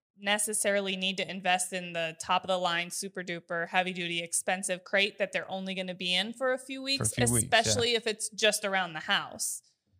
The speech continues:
Speaker 2: Um, uh, we've found most of the time,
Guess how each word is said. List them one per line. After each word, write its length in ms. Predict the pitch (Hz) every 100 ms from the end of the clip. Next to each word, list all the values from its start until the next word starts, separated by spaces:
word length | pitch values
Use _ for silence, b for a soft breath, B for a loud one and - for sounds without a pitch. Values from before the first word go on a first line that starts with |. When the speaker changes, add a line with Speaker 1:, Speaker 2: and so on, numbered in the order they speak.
| _ -
Speaker 2:
Um, 500 | 120 117 110 104 107 -
uh, 60 | 113
we've 400 | 120 135 151 160
found 880 | - - 143 139 139 139 139 139 -
most 720 | 117 117 127 143 165 175 -
of 240 | 147 147 127
the 100 | 127
time, 680 | - 107 107 107 107 113